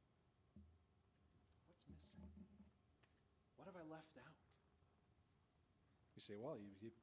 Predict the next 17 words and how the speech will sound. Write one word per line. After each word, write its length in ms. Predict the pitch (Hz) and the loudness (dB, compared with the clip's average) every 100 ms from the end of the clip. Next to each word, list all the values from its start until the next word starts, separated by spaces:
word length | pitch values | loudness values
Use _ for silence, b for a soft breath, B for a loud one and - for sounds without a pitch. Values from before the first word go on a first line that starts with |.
| 127 | -8
you've, 180 | 101 - - | -8 -8 -10
you've 120 | 110 107 | -2 4
gone 160 | 120 | 4
through 160 | 131 120 | 6 6
all 80 | 120 | 8
the 80 | 117 | 6
verses 260 | 120 113 | 4 4
of 60 | 113 | 2
Psalm 300 | - 120 113 | 4 4 4
fifteen 400 | 117 - 127 156 - - - - B B B B B B - - | 0 0 0 0 -2 -14 -18 -18 B B B B B B -18 -4
and 160 | 117 113 | 4 6
skip 240 | - 147 | 6 6
a 80 | 110 | 4
verse." 480 | 147 190 - - - - - - - - - - - - - - - - - - - - - - - - - - | 4 4 0 0 -4 -14 -18 -18 -18 -18 -18 -20 -18 -18 -20 -18 -18 -18 -18 -18 -18 -18 -18 -18 -20 -20 -16 -6
There's 80 | - | -2
something 300 | 160 - 117 | -2 0 -2
missing. 320 | 156 - - | 0 -2 -4